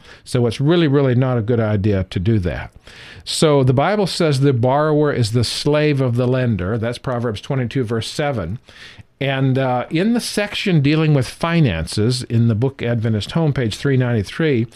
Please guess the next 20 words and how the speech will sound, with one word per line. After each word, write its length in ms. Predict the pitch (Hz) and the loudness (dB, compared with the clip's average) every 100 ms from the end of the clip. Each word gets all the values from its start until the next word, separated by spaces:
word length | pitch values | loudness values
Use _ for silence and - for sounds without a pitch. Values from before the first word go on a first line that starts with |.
| - - - | -16 -14 -4
we're 120 | 123 | -2
told 340 | - 160 139 | 0 0 2
this 220 | 127 185 180 | 0 0 -4
has 120 | - | -2
been 180 | 160 135 | 2 2
the 80 | |
curse 400 | 117 - 202 180 | 0 -2 -2 0
of 160 | 135 117 | 0 0
your 120 | 120 | 0
life, 320 | 110 110 120 117 | 0 0 -2 0
getting 240 | 139 147 | 2 2
into 320 | 135 127 - 101 | 2 2 0 -2
debt. 540 | 95 143 139 139 - - - - | 2 2 2 -2 -8 -20 -20 -6
Avoid 460 | 127 120 127 156 156 | -2 2 4 4 2
it 100 | 151 | 0
as 240 | 127 127 | 0 2
you 120 | 139 123 | 2 2
would 200 | 131 104 | 2 2
the 100 | 107 | -2
smallpox. 1040 | - 139 131 123 - 90 67 - - | 0 0 0 -2 -4 -4 -6 -12 -14